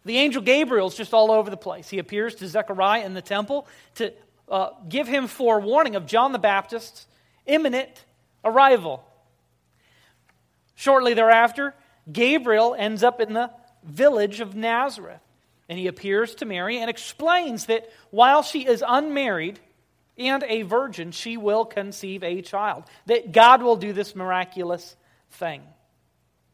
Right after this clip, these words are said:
To attest to the miracle, he says, "By the way, your cousin,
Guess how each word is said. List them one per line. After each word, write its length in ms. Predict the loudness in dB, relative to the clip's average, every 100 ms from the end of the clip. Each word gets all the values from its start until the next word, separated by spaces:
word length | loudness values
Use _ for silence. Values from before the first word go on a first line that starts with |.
| _ _ _ _ _ _ _ _ _ _ _ _ _ _ _ _ -10
To 120 | -4
attest 680 | -4 -2 0 0 -2 -18 -18
to 180 | -10 -8
the 100 | -8
miracle, 560 | -10 -12 -12 -10 -12 _ _ _ _ _ _ _
he 120 | -14 -14
says, 220 | -12 -10
"By 300 | 0 2 2
the 100 | 0
way, 380 | -4 -4 -6 -12 _ _ _ _ _ _ _
your 180 | -8 -8
cousin, 560 | -2 -2 -2 -4 -18